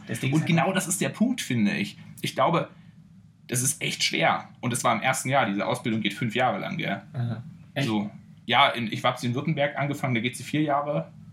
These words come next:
Speaker 2: Äh, in Bayern geht sie fünf Jahre.
Speaker 1: Krass.
Speaker 2: Und das ist genau das,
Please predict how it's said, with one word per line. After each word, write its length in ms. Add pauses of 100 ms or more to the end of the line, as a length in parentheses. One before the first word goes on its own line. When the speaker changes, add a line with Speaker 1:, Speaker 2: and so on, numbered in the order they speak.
(240)
Speaker 2:
Äh, 160
in 60
Bayern 220
geht 100
sie 80
fünf 240
Jahre. 380
Speaker 1:
Krass. 440 (640)
Speaker 2:
Und 120
das 100
ist 100
genau 220
das, 260